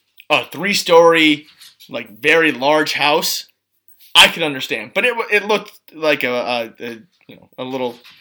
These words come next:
I don't wanna say shack. It wasn't a shack, but it didn't look like a huge mansion.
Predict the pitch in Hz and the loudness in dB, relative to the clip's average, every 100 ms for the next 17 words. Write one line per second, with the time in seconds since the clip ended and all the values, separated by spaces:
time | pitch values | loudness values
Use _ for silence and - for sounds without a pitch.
0 | - 143 110 - - - 120 - 170 135 | -10 -10 -10 -10 -4 -2 -2 -6 -8 -8
1 | 80 - 127 - _ 160 151 - _ _ | -6 -2 -2 -4 _ 2 2 -2 _ _
2 | _ _ _ _ - 196 190 185 185 147 | _ _ _ _ -2 2 2 2 0 0
3 | 139 135 117 104 - 117 101 - - _ | -4 -6 -14 -16 -14 -14 -10 -10 -10 _
4 | _ 113 87 82 - - | _ -20 -18 -14 -14 -16